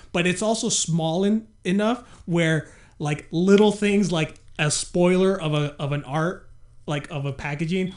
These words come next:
would cause a, a, a, like, a, a card to shoot up, whatever. But anyways, so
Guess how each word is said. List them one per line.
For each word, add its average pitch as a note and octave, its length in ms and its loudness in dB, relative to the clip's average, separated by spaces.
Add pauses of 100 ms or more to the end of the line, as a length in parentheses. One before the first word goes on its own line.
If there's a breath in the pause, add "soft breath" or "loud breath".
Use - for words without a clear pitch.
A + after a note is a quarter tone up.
would E3 160 0
cause D#3+ 360 -4
a, D3+ 60 -2 (220)
a, C3+ 100 -10 (260)
a, D3 100 -8
like, C3+ 220 -6
a, C3+ 80 -10 (180)
a E3 60 -16
card C3+ 300 -8
to C3+ 120 -6
shoot C#3 300 -8
up, A#2 180 -14 (240)
whatever. B2+ 480 -6 (220 soft breath)
But G3 160 -2
anyways, F#3 360 0 (1000 soft breath)
so F#3+ 420 0